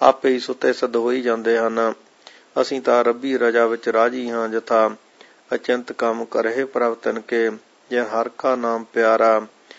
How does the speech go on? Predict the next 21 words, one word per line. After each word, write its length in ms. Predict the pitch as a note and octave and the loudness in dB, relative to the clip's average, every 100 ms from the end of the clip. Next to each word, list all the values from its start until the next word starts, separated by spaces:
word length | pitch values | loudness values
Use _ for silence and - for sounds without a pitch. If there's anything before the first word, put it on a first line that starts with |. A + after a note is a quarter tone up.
| - - - | -20 -18 -6
ਤਥਾ 320 | C3 B2+ A#2+ | -2 2 2
ਤੂੰ 260 | A#2+ C3+ C#3 | 2 -2 -2
ਅਣ 80 | C3 | -2
ਮੰਗਿਆ 480 | A#2+ A#2+ C3 C#3 | -4 -4 0 0
ਦਾਨ 360 | B2 A#2+ A#2 A#2 | 2 0 -2 -2
ਦੇਵਣਾ, 520 | A#2 A#2 A2+ A2+ A2+ | -2 0 0 0 -2
ਸਭਨਾਹਾ 640 | A2 - A2+ A#2 A#2 B2 C3+ | -4 -4 -4 -2 -2 -2 -4
ਜੀਆ।" 560 | A2+ A2+ A2+ A2+ A2+ A2 _ _ _ _ _ _ _ _ - | -4 -6 0 2 0 -4 _ _ _ _ _ _ _ _ -20
ਸਾਡੀ 340 | - C3 A#2+ B2 | -4 -2 0 -2
ਤਾਂ 200 | B2 A#2+ | 0 0
ਆਕਾਸ਼ੀ 440 | A#2 B2 A#2 C#3 | 2 0 -2 -6
ਵਰਤੀ 460 | A#2+ A#2 - B2 A#2 | -4 -4 -6 -6 -2
ਹੈ, 220 | A#2 A2 A2 _ - - - - | 2 0 -2 _ -20 -20 -20 -12
ਸੰਗ੍ਰਹਿ 420 | B2 A#2+ A#2+ A#2 | -4 2 2 2
ਕੁਝ 240 | A#2+ A2+ | 0 -6
ਕਰਦੇ 440 | A2+ A#2 A#2 B2+ B2 | 0 0 0 -2 -2
ਨਹੀਂ, 360 | A#2+ A#2+ A2+ A2 | -4 -6 -8 -6
ਟੋਟਾ 520 | B2 B2 - B2+ B2 - B2+ | -6 -6 2 4 2 0 2
ਆਇਆ 380 | A#2+ A#2 A#2 | 4 6 4
ਨਹੀਂ। 320 | A#2 A#2 A#2 A2+ | 2 -2 -6 -6
ਜਿਵੇਂ 420 | A#2 A#2 B2 | -4 -2 0